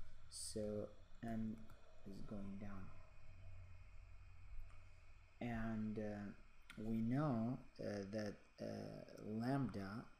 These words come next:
is equal to the lambda in vacuum divided by n. Uh, uh,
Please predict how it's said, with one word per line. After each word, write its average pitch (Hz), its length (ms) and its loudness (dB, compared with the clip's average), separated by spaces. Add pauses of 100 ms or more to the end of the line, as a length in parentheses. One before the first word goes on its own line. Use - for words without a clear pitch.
is 101 480 0
equal 101 420 0 (240)
to 107 140 -2
the 107 80 2
lambda 113 460 4
in 101 280 0 (100)
vacuum 110 640 -4 (1000)
divided 104 600 0
by 92 200 0 (120)
n. 98 220 0 (2500)
Uh, 92 380 -8 (4000)
uh, 101 180 0